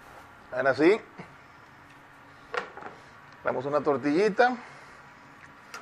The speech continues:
Igual. Tortilla, costilla. Mm. <laughs> Frijolito.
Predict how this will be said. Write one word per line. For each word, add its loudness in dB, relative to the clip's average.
Igual. 4
Tortilla, -4
costilla. -4
Mm. -10
<laughs> -
Frijolito. -4